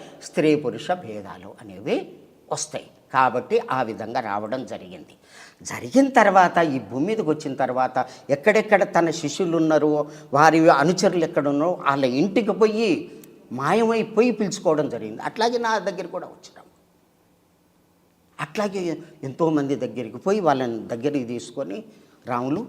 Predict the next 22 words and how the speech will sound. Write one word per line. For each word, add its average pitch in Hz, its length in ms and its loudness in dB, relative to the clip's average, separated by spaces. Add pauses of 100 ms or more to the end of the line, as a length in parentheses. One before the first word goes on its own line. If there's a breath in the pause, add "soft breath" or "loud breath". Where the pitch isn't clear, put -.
నీవు, 139 200 0
నువ్వు 151 260 4
ఈ 139 140 0
పని 143 300 -2 (100)
చేసేది 135 400 -4
ఉన్నది, 151 340 0 (300)
ఈ 156 100 2
పని 139 260 0 (180)
చెయ్యి" 220 200 4
అని 226 320 4 (440)
నాకు 117 600 -6 (400 loud breath)
ఆ 113 320 -2
ఆశ్రమంలో 160 960 2 (240)
సాహిత్య 196 520 0
సేవ 127 260 -6 (840)
నాకు - 320 -14
ఇవ్వడం, - 400 -20
ఇవ్వడం 110 400 -10
జరిగింది. - 320 -20 (1120)
అహింసా 135 420 2
పద్ధతి 127 400 0
బోధించాలి, 139 920 2